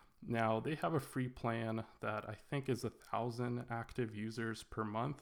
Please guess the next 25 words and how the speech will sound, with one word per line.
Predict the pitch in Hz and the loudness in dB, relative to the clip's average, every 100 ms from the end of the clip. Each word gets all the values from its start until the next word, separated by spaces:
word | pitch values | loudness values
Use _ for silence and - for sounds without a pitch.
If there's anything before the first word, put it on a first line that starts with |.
| - | -4
or | 131 | -4
something | 147 135 147 | -4 -4 -4
like | 143 | -2
that. | 143 143 143 - - - - - - | 0 0 -2 -12 -20 -20 -20 -20 -6
And, | 120 120 120 117 117 107 - _ _ _ - | 0 2 2 2 0 -2 -10 _ _ _ -8
y-, | - - - | -6 -6 0
you | 131 | 4
know, | 110 107 | 4 4
a | 120 | 4
lot | 123 131 | 6 6
of | 123 | 4
these | 117 | -2
services | - 113 117 - 107 104 | 2 2 0 -2 -4 -4
will | 110 110 | -2 -2
be | 107 | -2
like | 101 110 - | -4 -4 -2
that, | 110 110 | -2 -2
where | 110 104 | -2 -2
it's | 104 - 127 | -2 -4 -2
limited | 135 127 120 123 | 2 2 2 0
up | 113 - | -2 -6
to | - | -6
a | 107 | -4
certain | - 110 104 | -2 -2 -4
point, | - 110 110 | -6 -4 -4